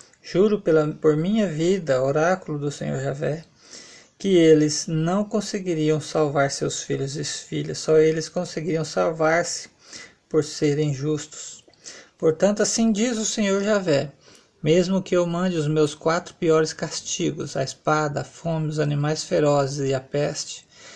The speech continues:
para acabar com as pessoas e animais que existem em Jerusalém, sobrará nela um resto de filhos e filhas, trazido para fora,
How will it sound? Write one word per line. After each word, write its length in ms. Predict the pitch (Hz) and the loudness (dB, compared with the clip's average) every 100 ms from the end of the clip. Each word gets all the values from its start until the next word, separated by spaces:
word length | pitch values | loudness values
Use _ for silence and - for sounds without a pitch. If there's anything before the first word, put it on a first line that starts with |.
| - _ | -20 _
para 140 | - 160 | 0 2
acabar 520 | 151 156 147 165 170 | 2 0 2 2 0
com 80 | 156 | -4
as 100 | 143 | -8
pessoas 880 | - 143 - - 175 170 147 - - | -4 -4 -2 0 2 4 2 -2 -10
e 160 | - 151 | -4 -2
animais 560 | 156 156 156 165 170 | 0 -2 0 0 0
que 140 | - 151 | -2 -2
existem 680 | 139 143 170 185 - 156 151 | -2 -2 -2 -2 -2 -2 -2
em 40 | |
Jerusalém, 720 | 139 143 156 151 143 147 175 185 _ - - - - | -2 -2 -2 -2 0 0 -2 -6 _ -20 -20 -20 -18
sobrará 600 | - 175 170 185 180 185 | 0 2 6 8 8 4
nela 360 | 185 175 175 | 4 4 4
um 80 | 165 | 2
resto 440 | 135 156 190 190 208 | 0 2 2 2 -4
de 100 | 165 | -8
filhos 500 | - 226 233 233 220 | -6 -2 -2 0 -2
e 80 | |
filhas, 560 | 214 - 151 151 143 - | -4 -2 -2 0 -4 -6
trazido 600 | - 156 143 160 202 208 | -4 -2 -2 0 -2 -2
para 220 | 196 214 | -2 -2
fora, 480 | 190 - 160 156 147 | -4 -2 2 2 0